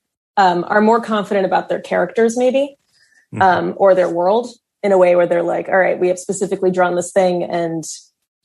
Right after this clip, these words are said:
Speaker 1: because it's specific, you will get it." Whether that's successful or not, you know, that's for the audience to decide. But I do respect that,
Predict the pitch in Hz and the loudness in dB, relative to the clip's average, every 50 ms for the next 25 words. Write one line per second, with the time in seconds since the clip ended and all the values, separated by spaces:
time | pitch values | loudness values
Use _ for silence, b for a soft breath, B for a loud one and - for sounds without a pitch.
0 | - 160 190 175 180 - 190 180 175 180 170 - - - 185 180 - 180 - - | -4 0 0 0 2 2 0 0 0 0 -4 -6 -4 -4 -4 -2 -2 -2 -2 -2
1 | 170 170 - - 175 175 175 175 - - 156 - - - - - - - _ _ | -2 -4 -2 -2 -2 0 0 -2 -4 -6 -6 -6 -6 -6 -6 -8 -10 -14 _ _
2 | _ _ - 208 202 214 208 180 190 185 185 - 185 - - 240 226 226 - 185 | _ _ 0 0 2 2 2 2 2 0 0 -2 -4 -2 0 0 0 0 0 0
3 | 180 180 175 170 165 160 - - - _ _ _ _ _ _ _ _ _ - 202 | 0 0 0 -2 -6 -8 -10 -12 -16 _ _ _ _ _ _ _ _ _ -6 -4
4 | 185 151 - 151 165 - - 185 160 - - - 165 160 175 170 165 180 190 202 | -4 -4 -6 -10 -14 -6 -2 -2 -2 -2 -2 -4 -2 0 2 2 2 2 2 0
5 | 196 - 226 220 220 220 240 240 240 247 240 214 208 202 190 190 185 190 - 233 | 0 0 -2 -2 0 2 4 4 4 4 2 2 2 4 4 2 2 0 -4 -4
6 | 240 240 214 190 180 - - - 139 - - - 202 208 220 220 220 - | -4 -4 -4 -6 -6 -8 -8 -8 -8 -8 -4 -2 0 0 0 0 -2 -6